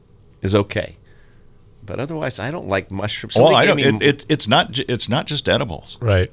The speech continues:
Speaker 2: I mean, it's all kinds of weird
Speaker 1: And,
Speaker 2: stuff.
Speaker 1: and some of 'em,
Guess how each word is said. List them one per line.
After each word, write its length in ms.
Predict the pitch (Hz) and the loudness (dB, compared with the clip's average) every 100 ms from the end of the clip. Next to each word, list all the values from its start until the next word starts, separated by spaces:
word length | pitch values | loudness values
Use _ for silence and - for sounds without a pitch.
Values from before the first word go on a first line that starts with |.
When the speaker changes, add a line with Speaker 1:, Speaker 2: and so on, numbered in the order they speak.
| - | -6
Speaker 2:
I 80 | - | 0
mean, 140 | 120 104 | 4 4
it's 260 | 170 - - - | 2 0 -2 0
all 240 | 143 139 | 2 2
kinds 380 | - 127 156 147 | 0 -2 0 0
of 260 | 95 78 76 | -2 -4 -6
weird 460 | 90 131 147 85 73 | -2 2 2 2 -2
Speaker 1:
And, 100 | - | 0
Speaker 2:
stuff. 240 | 151 139 | 2 2
Speaker 1:
and 220 | 123 127 | 2 2
some 240 | - - 190 | 2 2 2
of 120 | 160 | 2
'em, 220 | 117 107 | 0 -2